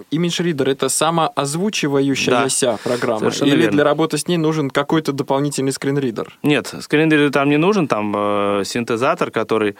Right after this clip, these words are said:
Speaker 2: собственно говоря, э, озвучивает, э, по крайней мере, те пункты, которые, э, там есть, и озвучивает, э, текст, который, э, то есть он сканирует текст и, э,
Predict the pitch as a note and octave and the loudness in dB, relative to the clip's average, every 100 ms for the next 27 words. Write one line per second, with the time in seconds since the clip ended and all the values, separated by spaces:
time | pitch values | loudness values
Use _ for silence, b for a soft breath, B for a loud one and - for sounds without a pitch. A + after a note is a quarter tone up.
0 | B B B B - A2 A2+ A2 G#2 G#2 | B B B B -6 -4 -2 0 0 0
1 | G#2 G2 C#2+ G#2+ G#2 G2+ G#2 A#2 G#2+ G#2 | 2 0 0 0 0 0 -2 -4 -4 -2
2 | G2 F#2+ G2 F#2+ F#2+ B1+ D2+ - G#2+ A2 | -2 -2 -2 -2 -4 -6 -12 -6 -6 -2
3 | G#2 G#2 G2 A2 G#2+ A#2+ G2+ F2+ G2 G#2 | -2 -2 -4 -4 -4 -4 -4 -4 -6 -2
4 | G2 F#2 B B B B B B - G2+ | -2 -4 B B B B B B -4 -2
5 | G2 F#2+ F#2 D2+ G2+ F#2+ G2 A2+ E3 - | -2 -2 -4 -6 -4 -4 -4 -2 -4 -6
6 | - G2 G#2+ G#2 A#2 A2 - G2 F#2+ - | -12 -6 -4 -4 -4 -6 -4 -4 -4 -4
7 | E2 F2 B2+ D#3 - - - A#2 B2+ A2+ | -6 -4 -2 -2 -4 -14 -6 -4 0 0
8 | G#2+ G#2 G2+ G2 - - - - A2+ - | 0 0 -2 -4 -6 -10 -10 -6 -4 -4
9 | A2 G2+ B B - - B2+ B2+ A2 G#2+ | -4 -6 B B -8 -2 0 2 4 2
10 | - F#3 G3 - D2 C3 D#3+ C3 G2+ G1+ | 0 -2 -2 -8 -4 -2 0 0 -2 -4